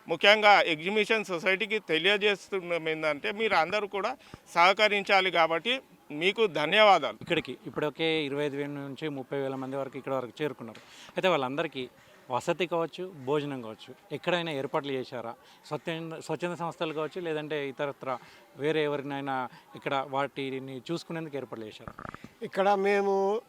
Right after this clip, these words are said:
Speaker 3: already సొసైటీ వాళ్ళు చెప్పారు, ఈ ఎన్జిఓస్ అని ఒక సంస్థలు ఉన్నాయి, అగర్వాల్ సేవా సమాజ్ వాళ్ళు, వాళ్ళు ఇక్కడ చేస్తున్నారు.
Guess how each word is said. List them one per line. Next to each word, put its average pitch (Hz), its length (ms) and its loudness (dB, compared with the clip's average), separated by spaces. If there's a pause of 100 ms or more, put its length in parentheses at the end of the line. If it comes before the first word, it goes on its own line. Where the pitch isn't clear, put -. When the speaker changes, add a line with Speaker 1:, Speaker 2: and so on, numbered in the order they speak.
(180)
Speaker 3:
already 196 280 2
సొసైటీ 185 400 0
వాళ్ళు 202 240 2
చెప్పారు, 190 580 0 (100)
ఈ 165 80 -4
ఎన్జిఓస్ 185 540 2
అని 185 220 0
ఒక 175 460 -2 (240)
సంస్థలు 185 380 0
ఉన్నాయి, 175 340 2 (340)
అగర్వాల్ 180 420 4
సేవా 170 320 0
సమాజ్ 165 380 -4
వాళ్ళు, 160 480 -4 (560)
వాళ్ళు 180 260 4
ఇక్కడ 180 280 2
చేస్తున్నారు. 170 680 -2